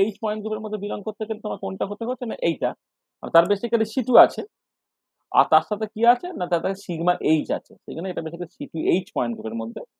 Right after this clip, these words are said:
এটা বিলং করছে আর কি। অ্যালিন,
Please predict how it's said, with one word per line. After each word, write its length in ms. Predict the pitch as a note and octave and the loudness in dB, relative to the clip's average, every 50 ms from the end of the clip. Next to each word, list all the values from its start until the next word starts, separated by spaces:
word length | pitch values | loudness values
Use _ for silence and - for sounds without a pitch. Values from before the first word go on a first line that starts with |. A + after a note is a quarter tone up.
| _ _ _ _ - | _ _ _ _ -12
এটা 120 | - - - - _ _ _ _ _ - | -8 -8 -8 -8 _ _ _ _ _ -4
বিলং 180 | - A#2 A2 F#2 - - | -2 -2 -2 -2 -4 -8
করছে 200 | - - _ - - - | -12 -12 _ -14 -18 -18
আর 40 | - | -20
কি। 60 | _ _ _ _ _ _ _ _ _ _ _ _ _ _ _ _ _ _ - - _ _ _ _ _ _ _ _ - | _ _ _ _ _ _ _ _ _ _ _ _ _ _ _ _ _ _ -20 -20 _ _ _ _ _ _ _ _ 4
অ্যালিন, 480 | D3+ D#3 D#3+ F3+ G3+ A3 C4 B3 G3 F3 | 8 10 12 12 12 10 8 6 6 4